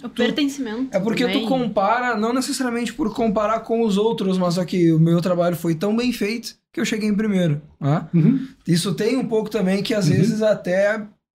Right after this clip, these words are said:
Speaker 1: mexe contigo mais do que o dinheiro em
Speaker 3: Uhum.
Speaker 1: si. Tem gente que o dinheiro, ok, ele é importantíssimo, óbvio, mas não é por isso que ele, ele não tá pensando em quantos reais a mais ou menos ele vai ganhar necessariamente,
Speaker 3: Exatamente.
Speaker 1: mas ele tá vendo que o cara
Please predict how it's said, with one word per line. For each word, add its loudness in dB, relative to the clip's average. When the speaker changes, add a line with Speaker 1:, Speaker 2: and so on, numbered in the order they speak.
Speaker 1:
mexe 0
contigo -4
mais -2
do -10
que -2
o 0
dinheiro 2
em 8
Speaker 3:
Uhum. 6
Speaker 1:
si. 4
Tem -2
gente -2
que -4
o 2
dinheiro, -2
ok, -4
ele 2
é 2
importantíssimo, 0
óbvio, 0
mas 0
não 0
é -4
por -4
isso -4
que -4
ele, 2
ele 0
não 0
tá -2
pensando 0
em -2
quantos -2
reais 2
a 0
mais 0
ou 0
menos 2
ele 4
vai 2
ganhar 0
necessariamente, 0
Speaker 3:
Exatamente. -2
Speaker 1:
mas 2
ele 4
tá 0
vendo 0
que -4
o 0
cara 0